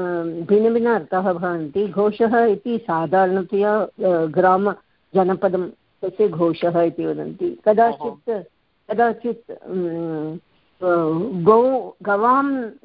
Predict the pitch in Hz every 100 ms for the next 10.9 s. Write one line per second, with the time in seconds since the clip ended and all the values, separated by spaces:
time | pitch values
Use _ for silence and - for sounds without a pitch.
0 | - 208 214 214 214 208 208 185 180 170
1 | 208 202 175 175 185 185 175 175 175 190
2 | 190 165 170 185 180 202 202 220 220 233
3 | 196 185 170 175 165 180 160 - 160 -
4 | 151 - - _ _ _ _ _ - 165
5 | 156 151 185 185 180 165 185 180 185 202
6 | 196 208 233 214 226 196 175 214 196 185
7 | 185 170 185 202 202 180 185 185 180 175
8 | - _ _ _ - 196 185 180 185 190
9 | 185 185 202 202 190 185 190 202 196 190
10 | 175 156 180 185 196 185 180 175 175